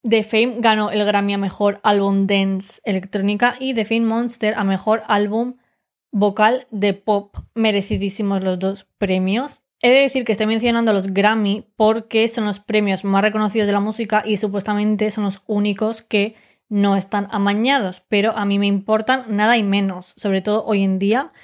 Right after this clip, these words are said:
que cada vez se le dan menos importancia a estas cosas, pero lo estoy mencionando porque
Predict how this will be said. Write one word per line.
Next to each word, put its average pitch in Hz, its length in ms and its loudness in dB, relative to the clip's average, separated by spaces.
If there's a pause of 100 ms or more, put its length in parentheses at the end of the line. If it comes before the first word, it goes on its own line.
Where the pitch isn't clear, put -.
(320)
que 214 120 -2
cada 202 180 4
vez 202 120 0
se 208 80 -4
le 202 60 2
dan 202 160 0
menos 202 260 -2
importancia 202 540 -4
a 220 60 -4
estas 202 260 -8
cosas, 240 480 -8 (380)
pero 240 180 4
lo 208 80 4
estoy 220 140 0
mencionando 247 680 0 (400)
porque 233 720 0